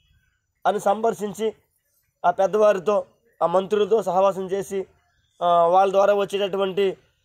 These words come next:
ఆ, నిధులలో ఉన్నటువంటి భాగాలను అనుభవిస్తూ వారి కుటుంబ అవసరాలు తీర్చుకోవడానికి ఇష్టపడుతూ ఉంటారు. కానీ ఇక్కడ ఆయన ఏమంటున్నాడు? "నేను నిన్ను అభివృద్ధి పరుస్తాను."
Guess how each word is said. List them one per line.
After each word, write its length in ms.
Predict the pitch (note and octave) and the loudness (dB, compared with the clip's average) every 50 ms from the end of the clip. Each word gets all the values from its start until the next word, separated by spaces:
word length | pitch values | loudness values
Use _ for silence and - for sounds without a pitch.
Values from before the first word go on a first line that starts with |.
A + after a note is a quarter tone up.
| _ _ - | _ _ -2
ఆ, 160 | D3 D#3 D#3+ E3 | 0 2 2 0
నిధులలో 500 | F3 F#3 G3+ F3+ A3+ A3+ A3 A3 A3 A3+ | 0 -2 -2 2 4 4 4 4 4 2
ఉన్నటువంటి 440 | G#3+ G#3 G3+ F3 G3+ G#3 G3 F#3+ | 2 -2 -4 -4 -4 -4 -4 -6
భాగాలను 520 | G3 D#3+ F3+ F3 F#3+ F#3+ G3+ G3+ G3 G3 F#3+ | -2 0 2 2 2 2 2 0 2 2 0
అనుభవిస్తూ 640 | F#3 F#3 F3 G3 G3 F3+ - - G3+ G3 F#3 D#3+ - _ _ _ _ _ _ _ _ _ _ _ | -2 0 0 -2 -2 -2 -2 -2 -2 -2 -2 -4 -6 _ _ _ _ _ _ _ _ _ _ _
వారి 220 | F3+ G#3 A#3 A#3+ A#3 | 2 2 2 2 2
కుటుంబ 360 | - A#3 G3 B3+ B3 A#3 A#3+ | -4 -6 -4 -4 0 4 4
అవసరాలు 280 | A3 G#3+ G3 A3 G#3+ | 4 4 4 2 0
తీర్చుకోవడానికి 380 | F3 G#3 G3 - A3 A#3+ A#3+ A#3+ | 0 -2 -2 0 -2 0 0 0
ఇష్టపడుతూ 380 | A3+ - G#3+ A3+ A3 G3+ G#3 G3+ | -2 0 0 0 0 0 -2 -6
ఉంటారు. 300 | F#3 E3 D#3+ C3 G#2+ - _ _ _ _ _ _ _ _ _ - | -4 -4 -4 -6 -6 -8 _ _ _ _ _ _ _ _ _ 2
కానీ 180 | G#3+ B3 C4 C4+ | 2 4 4 2
ఇక్కడ 160 | B3+ B3+ A#3+ | 2 2 2
ఆయన 220 | F#3+ G3+ A#3 B3 | 4 4 4 4
ఏమంటున్నాడు? 840 | C4 C4 C4 B3+ B3+ A#3+ B3 C4 C4 B3+ B3+ B3+ B3+ B3+ B3+ B3+ A#3+ - _ _ _ _ _ _ _ _ _ _ D3+ | 4 4 4 2 2 2 2 2 4 6 6 8 8 8 6 4 2 -2 _ _ _ _ _ _ _ _ _ _ -2
"నేను 420 | D#3+ F#3+ A3 B3+ C#4+ C#4+ C#4 C#4 | 2 4 6 8 6 6 6 4
నిన్ను 320 | C4+ C4+ C4+ A#3+ C4 C#4 | 2 2 0 2 4 2
అభివృద్ధి 500 | C#4 A#3+ G3 A3+ G#3 A3 B3+ A#3+ G3 G#3 | 2 4 2 0 0 0 -2 -2 0 0
పరుస్తాను." 960 | A#3 G3+ A#3 A3+ G#3+ - - - F3+ E3+ E3+ F3 F#3+ G3+ G3+ F#3+ E3 C3+ - | 2 4 4 4 2 0 2 2 2 2 4 2 2 4 4 4 2 0 -2